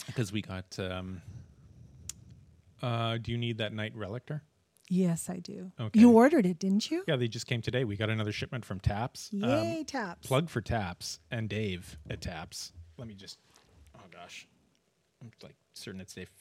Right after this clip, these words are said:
Speaker 1: Talk, fill, fill the air. I gotta look
Speaker 2: Okay.
Speaker 1: up. I confirm it's Dave.
Speaker 2: So, as everybody knows,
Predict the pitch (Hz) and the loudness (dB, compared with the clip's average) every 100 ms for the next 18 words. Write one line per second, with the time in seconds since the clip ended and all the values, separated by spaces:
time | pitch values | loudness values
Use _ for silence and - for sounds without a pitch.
0 | - - 127 92 - 107 101 - 113 101 | -20 -6 -6 -6 -10 -12 -12 -10 -8 -6
1 | 92 82 82 87 85 240 233 175 - - | -8 -12 -14 -14 4 4 4 -2 -8 -14
2 | 107 180 170 - - - 349 285 196 202 | -10 -10 -10 -14 -14 8 12 12 12 10
3 | 302 - _ - 226 233 254 262 311 311 | 4 0 _ 4 8 8 8 6 6 6
4 | 175 190 214 202 | 6 4 0 -2